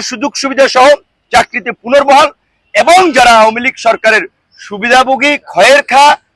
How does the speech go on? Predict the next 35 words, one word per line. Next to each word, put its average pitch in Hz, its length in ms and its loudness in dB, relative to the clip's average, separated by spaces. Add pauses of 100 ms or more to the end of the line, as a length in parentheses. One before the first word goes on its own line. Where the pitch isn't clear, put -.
(120)
চাটুকার 269 440 0 (100)
ছিল, 208 120 -4 (400)
তাদেরকে 247 400 0
লাথি 233 520 0
দিয়ে 320 160 4
আপনার 247 280 0
এই 240 120 2 (300)
সচিবালয় 311 560 2
সহ 269 160 2
চাকরি 220 340 -2
থেকে 196 200 -6 (280)
চাকরিচ্যুত - 460 -6
করা, 160 200 -4
কারণ 208 180 -2
ওরা 233 140 2
দেশের 208 340 -2
শত্রু, 254 260 -2 (360)
ওরা 320 160 0
জনগণের 226 480 -2
শত্রু। 180 200 -8
ওরা 220 120 2
যদি 233 220 -8 (300)
প্রশাসনে 214 520 -2
থাকে 302 380 -2 (480)
তাহলে 208 200 0
প্রশাসন 196 480 -8 (340)
আবার 247 340 2
কলঙ্কিত 220 480 -6
হবে। 185 160 -2
একই 285 340 0
সাথে 277 240 -2 (600)
সবাইকে 226 440 -2
যদি 269 160 -4
আপনি 262 200 -2
বাদ 226 160 2